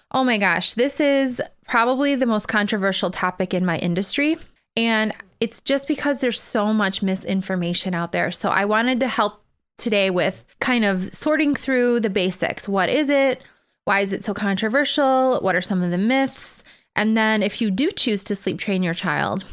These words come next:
how can you do it in a way that's actually going to be the, the kindest and most effective way for you and your child? What is sleep training? Sleep training, this is my own definition that I just made up.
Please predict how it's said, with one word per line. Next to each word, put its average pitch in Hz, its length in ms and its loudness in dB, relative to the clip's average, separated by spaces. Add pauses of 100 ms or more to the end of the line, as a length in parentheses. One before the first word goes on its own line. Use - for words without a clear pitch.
(200)
how 311 140 2
can 320 160 0
you 277 140 4
do 247 140 4
it 220 100 2
in 208 80 2
a 208 80 2
way 196 220 4
that's 185 220 0
actually 196 340 0
going 202 220 2
to 202 60 2
be 185 300 2 (340)
the, 190 180 0
the 190 260 -2
kindest 285 800 2 (200)
and 208 240 2
most 214 260 0
effective 208 480 0
way 175 160 2
for 180 200 -2
you 185 180 2
and 170 140 2
your 156 120 0
child? - 480 -2 (680)
What 294 180 2
is 240 200 2
sleep 190 240 0
training? 175 460 -2 (680)
Sleep - 400 -2
training, 190 560 2
this 220 180 0
is 208 100 -2
my 208 140 2
own 220 240 2
definition 180 680 0
that 170 100 0
I 165 80 0
just 170 240 -4
made - 180 0
up. 233 200 0